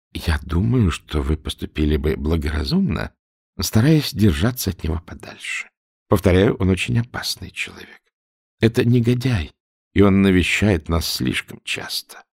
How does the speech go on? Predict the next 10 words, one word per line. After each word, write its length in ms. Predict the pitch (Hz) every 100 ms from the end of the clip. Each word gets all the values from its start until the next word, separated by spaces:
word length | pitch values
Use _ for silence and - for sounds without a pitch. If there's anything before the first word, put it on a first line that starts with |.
| _ _ _ _ _ _ -
«Зачем 320 | 117 131 135
же 120 | 113
вы 120 | 135 131
ему 160 | 127
позволяете, 640 | 127 147 180 165 87 - - _ -
будучи 340 | 135 123 101 120
о 60 |
нём 140 | 104 101
такого 320 | 120 98 101
мнения?» 420 | 131 78 - -